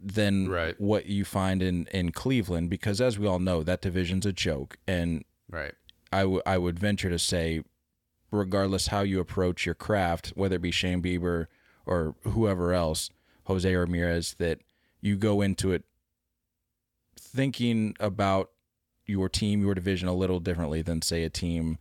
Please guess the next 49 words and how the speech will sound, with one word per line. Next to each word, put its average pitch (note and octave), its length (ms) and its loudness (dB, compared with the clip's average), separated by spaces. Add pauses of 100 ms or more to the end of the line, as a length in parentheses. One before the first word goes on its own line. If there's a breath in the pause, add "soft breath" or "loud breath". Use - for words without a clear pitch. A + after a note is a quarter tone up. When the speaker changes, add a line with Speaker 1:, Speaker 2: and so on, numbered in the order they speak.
(340 soft breath)
Speaker 1:
like E2 600 -4 (880 soft breath)
the F2 580 0 (500)
Mariners, G2+ 600 2
the F2+ 120 -2
Astros, E2 520 0
where F2 120 0
maybe F2 280 0
there's, E2 300 0
like, D2+ 320 -4
a F2+ 60 0
little F2+ 280 0
bit E2+ 260 -2
more E2+ 520 0 (340)
tension. F2+ 460 -2
The F#2+ 80 0
Rangers F#2 460 0
now, D#2 180 -2
especially E2 600 -4
with F2+ 180 0
Speaker 2:
Yeah. F2 200 -2
Speaker 1:
like, E2 140 0
a E2+ 40 0
division F#2 360 0
like E2+ 200 -2
that, E2 280 0
where F2 80 0
the F2 80 -2
stakes - 360 -2
seem F#2 240 0
Speaker 2:
Like E2 60 -4
Speaker 1:
just E2+ 180 -2
to - 40 -4
be F2+ 60 0
a F2+ 40 2
Speaker 2:
sense E2+ 120 2
of E2+ 60 0
Speaker 1:
little E2+ 140 0
higher. E2 140 0
Speaker 2:
urgency E2+ 220 -4
almost. E2+ 520 -8
Speaker 1:
Right, A2 440 2
American G2 400 2
League F#2 180 0
East, E2+ 240 0
whatever, G#2+ 240 2
what, - 320 -2
what G#2+ 120 0
have E2 240 -2
you. D#2+ 160 -4